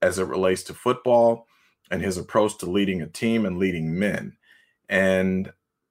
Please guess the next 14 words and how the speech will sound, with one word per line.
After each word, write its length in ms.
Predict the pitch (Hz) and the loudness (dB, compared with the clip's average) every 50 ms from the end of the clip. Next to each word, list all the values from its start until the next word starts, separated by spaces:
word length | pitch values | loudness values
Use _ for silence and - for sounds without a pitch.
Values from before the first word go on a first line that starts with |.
| _ _ _ - | _ _ _ -12
uh, 220 | - 67 - - - - - - - - _ _ _ - | -12 -12 -10 -12 -12 -14 -14 -18 -20 -20 _ _ _ -10
again, 480 | - 104 107 120 131 131 127 110 98 95 | -8 -2 0 2 2 4 4 2 2 2
I'm, 240 | 95 92 90 87 - - | 2 0 -2 -4 -4 -4
I'm 160 | 95 92 85 | -4 -4 -4
choosing 320 | - - 143 139 127 120 | -4 -4 -2 -2 0 0
my 100 | 110 107 | 0 0
words 340 | 104 104 104 104 101 101 - | 2 2 2 2 2 0 -2
here, 220 | - 107 101 98 92 | -2 0 0 0 -2
but 180 | 82 - - | -2 -6 -4
I 200 | - 107 131 185 | -2 0 2 2
was 160 | 214 202 190 | 2 0 -2
just 180 | - 110 98 - | -4 -4 -4 -2
angry 540 | 104 107 117 - 104 80 80 - - - - _ _ _ _ _ _ _ _ - | -2 0 0 0 -2 -4 -6 -8 -12 -16 -20 _ _ _ _ _ _ _ _ -8
because, 320 | - 151 - 226 196 202 | -6 -2 0 0 0 0